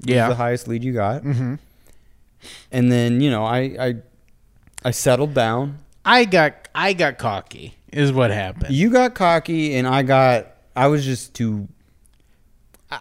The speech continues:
Speaker 1: I just was relying too much on my experience.
Speaker 2: Sure.
Speaker 1: And how many times I played it. Like, everything
Speaker 2: I
Speaker 1: just didn't
Speaker 2: got,
Speaker 1: click for me.
Speaker 2: I got the three-pointers got to my head, and I was like,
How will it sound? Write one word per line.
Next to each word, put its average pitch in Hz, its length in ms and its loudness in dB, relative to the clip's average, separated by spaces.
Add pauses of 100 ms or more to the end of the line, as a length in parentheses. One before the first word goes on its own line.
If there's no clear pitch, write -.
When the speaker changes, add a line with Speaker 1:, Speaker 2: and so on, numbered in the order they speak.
(160)
Speaker 1:
I 254 100 -2
just 220 200 -4 (140)
was 143 200 -4 (140)
relying 143 460 2
too 147 160 -2
much 123 340 -2 (640)
on 120 160 -2
my 117 120 2
experience. 90 720 -10
Speaker 2:
Sure. 110 500 -2 (140)
Speaker 1:
And 117 180 0
how 127 100 2
many 120 160 2
times 113 220 -2
I 110 60 2
played 110 260 -2
it. 120 60 -4
Like, 123 160 2
everything 156 160 2
Speaker 2:
I 202 140 4
Speaker 1:
just 208 80 -2
didn't 175 340 6
Speaker 2:
got, 160 40 -4
Speaker 1:
click 127 200 -2
for 120 120 -4
me. 95 360 -4
Speaker 2:
I 151 100 2
got 175 380 2
the 135 120 -2 (140)
three-pointers 180 640 2
got 147 260 2
to 170 80 -6
my 160 140 4
head, 123 420 0 (380)
and 127 180 -6
I 127 100 -2
was 127 140 0
like, 123 200 -2